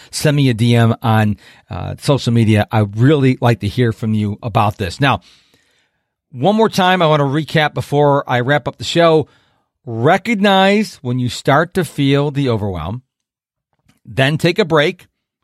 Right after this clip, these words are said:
go someplace quiet, close your eyes, take several deep breaths.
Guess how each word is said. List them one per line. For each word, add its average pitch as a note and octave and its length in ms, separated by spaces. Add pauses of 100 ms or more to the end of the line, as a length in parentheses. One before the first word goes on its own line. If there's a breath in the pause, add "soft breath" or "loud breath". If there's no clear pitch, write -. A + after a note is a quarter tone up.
(120)
go A2+ 180
someplace D#3+ 440
quiet, E3 540 (320)
close F#2+ 280
your E3 140
eyes, D#3+ 480 (220)
take - 180
several A#2+ 320
deep C3 220
breaths. A#2 480